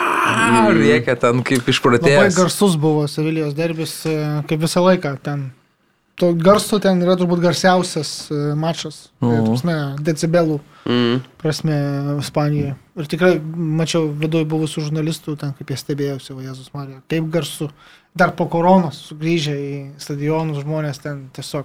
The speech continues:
Speaker 3: ištroškę
Speaker 2: Mhm.
Speaker 3: buvo emocijų.
Speaker 1: Jo.
Speaker 2: Ir
Speaker 1: Ir
Speaker 2: Sevilla
Speaker 1: Barsa
Speaker 2: toliau maloniai stebino ir
Speaker 1: Bilbao Atletika sumušė keturi nulis ir čia jau reikia minėt, e, Dembele.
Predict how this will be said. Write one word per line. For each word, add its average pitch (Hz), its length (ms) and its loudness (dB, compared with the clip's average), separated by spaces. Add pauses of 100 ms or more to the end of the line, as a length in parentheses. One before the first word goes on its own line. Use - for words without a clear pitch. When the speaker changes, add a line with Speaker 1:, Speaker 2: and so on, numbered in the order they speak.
Speaker 3:
ištroškę 151 420 -2
Speaker 2:
Mhm. 107 160 2
Speaker 3:
buvo 104 220 -2
emocijų. 143 340 -8 (440)
Speaker 1:
Jo. 87 260 0 (160)
Speaker 2:
Ir 76 80 -4
Speaker 1:
Ir 123 140 4
Speaker 2:
Sevilla 120 260 4
Speaker 1:
Barsa 131 340 4
Speaker 2:
toliau 120 340 4
maloniai 101 460 2
stebino 95 520 0
ir 101 140 -4
Speaker 1:
Bilbao 107 720 2 (140)
Atletika 95 840 0 (380)
sumušė 95 680 -2 (480)
keturi 117 340 0
nulis 117 440 0
ir 104 80 -4
čia 104 680 2
jau 131 280 0
reikia 139 300 -2
minėt, 143 440 0
e, 139 360 2
Dembele. 143 600 2